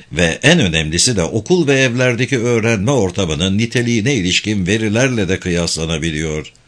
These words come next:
Bu ek verileri kullanarak bir ülkenin niçin başarılı olduğunu ya da hangi faktörlerin eğitimde başarıyı nasıl etkilediğini de görmek mümkün.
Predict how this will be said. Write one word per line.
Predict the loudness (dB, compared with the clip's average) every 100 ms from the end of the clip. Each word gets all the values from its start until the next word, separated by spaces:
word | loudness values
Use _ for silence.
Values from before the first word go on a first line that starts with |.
| -20 -20 -20 -20 -20 -20 -6
Bu | 4 4 6
ek | 2 4
verileri | 4 4 4 4 2
kullanarak | 0 0 0 0 0 0
bir | 0
ülkenin | 0 0 0 2 2 2
niçin | 0 -2 0
başarılı | 0 0 -2 0 2
olduğunu | 2 2 0 -2 0 0 -2 -6 0
ya | 2
da | 4
hangi | 2 2 0
faktörlerin | 0 -2 0 0 2 0 0
eğitimde | 4 2 2 -2 0 0
başarıyı | 0 0 0 0
nasıl | 0 0 0
etkilediğini | 0 0 -2 0 2 2 2 0
de | 0
görmek | 0 0 0 0 0 0
mümkün. | -4 -4 -2 -2 -2